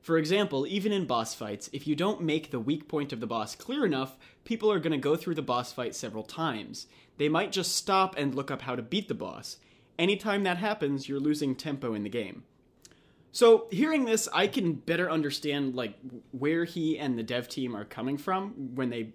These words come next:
when they put these, these giant eyes there. But I still stand by what we said last time we talked about this,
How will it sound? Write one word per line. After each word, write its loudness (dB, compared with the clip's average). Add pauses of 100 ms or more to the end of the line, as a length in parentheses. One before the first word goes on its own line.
when -4
they -4
put -6
these, -2 (220)
these -4
giant 0
eyes -2
there. -4 (920)
But 0
I 8
still 2
stand 2
by 0 (360)
what 2
we -4
said -2
last 2
time -6
we -8
talked -10
about -10
this, -16